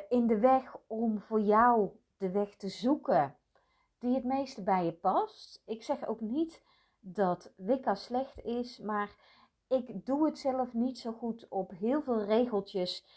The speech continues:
en hiërarchie. Ik wil graag vrijheid en dingen doen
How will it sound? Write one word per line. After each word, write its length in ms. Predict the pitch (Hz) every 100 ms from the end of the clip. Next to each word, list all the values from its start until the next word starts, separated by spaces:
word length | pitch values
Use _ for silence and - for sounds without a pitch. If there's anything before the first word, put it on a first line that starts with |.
| _ _
en 140 | 202
hiërarchie. 920 | 196 180 226 220 185 - 208 202 196 _ 240 -
Ik 160 | - 233
wil 220 | 226 285
graag 340 | 269 240 214 -
vrijheid 880 | - 226 240 254 220 196 196 202 -
en 220 | 214 180
dingen 380 | 175 262 262 185
doen 340 | 196 202 208